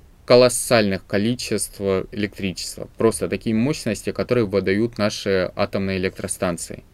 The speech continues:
Именно поэтому там пытаются развивать рядом заводы по производству водорода, особенно в России у нас много достаточно электростанций, чтобы сразу электричество, получаемое от этой станции, переходило к электролизёрам и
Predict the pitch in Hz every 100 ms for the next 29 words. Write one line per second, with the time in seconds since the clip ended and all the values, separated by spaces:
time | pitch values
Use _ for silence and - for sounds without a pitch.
0 | - 104 - - 123 - 101 92 113 110
1 | 101 - 90 98 101 - 95 92 87 98
2 | 98 98 107 120 107 107 98 87 85 -
3 | - - - 98 110 113 92 - 95 101
4 | 98 101 104 - 95 90 90 95 131 165
5 | 120 - 104 98 101 95 92 90 82 -
6 | 95 127 127 120 123 110 - 107 98 -
7 | - 98 95 - - - - - 143 123
8 | 101 113 120 110 98 - 107 - 98 -
9 | 98 95 107 104 98 98 92 90 - 95
10 | - - 90 - - - 170 - 143 127
11 | - 92 - 92 127 139 101 - 101 113
12 | 110 - - - 101 - 98 95 92 156
13 | 151 101 - 117 135 101